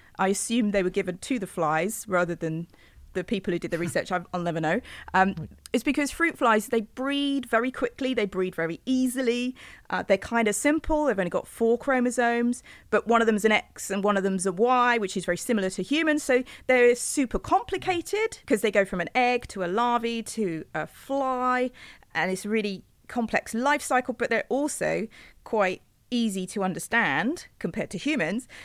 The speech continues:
Speaker 1: And they've got a lot of gene mutations that show up with something really obvious that you can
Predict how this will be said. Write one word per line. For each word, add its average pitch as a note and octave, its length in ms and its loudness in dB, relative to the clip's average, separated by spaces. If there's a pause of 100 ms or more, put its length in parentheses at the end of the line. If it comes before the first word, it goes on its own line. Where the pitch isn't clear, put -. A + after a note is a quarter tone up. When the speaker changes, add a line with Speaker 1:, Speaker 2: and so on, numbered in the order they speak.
(260)
Speaker 1:
And A#3+ 400 4
they've A#3+ 160 4
got B3+ 120 2
a B3+ 40 4
lot C4 180 2
of B3 120 -4
gene B3+ 200 2
mutations A3 460 0
that G3 160 -2
show B3 320 0
up - 140 -4
with G#3 120 -4
something G#3+ 220 -2
really F#3+ 300 -2
obvious - 440 -2
that - 120 -10
you G3+ 40 -6
can G#3+ 280 -2